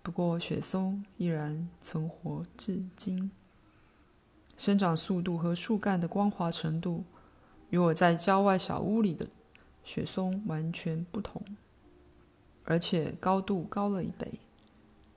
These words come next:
我不禁思考背后的原因。后来发现，公寓住户们常常走到阳台看着雪松，有时会说：“我们种的雪松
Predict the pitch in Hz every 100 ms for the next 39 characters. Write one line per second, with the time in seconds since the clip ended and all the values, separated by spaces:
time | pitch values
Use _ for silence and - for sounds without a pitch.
0 | - _ - - - - 165 175 165 151
1 | - 196 - - - 196 175 170 175 156
2 | 156 160 175 175 185 - - - _ -
3 | _ _ - - - _ - - - -
4 | - 156 151 160 160 175 160 160 165 165
5 | - 196 202 214 214 180 170 202 190 -
6 | 196 170 151 - - - - - - -
7 | - - - - - - - - _ -
8 | - 165 165 170 165 160 - 190 170 160
9 | - 156 - 185 165 - - - 156 156
10 | 165 - - - - - - - - 165
11 | 160 156 160 208 175 - 202 208 202 -
12 | - - - - - - - - - -
13 | 180 165 170 214 208 175 - - - 190
14 | 190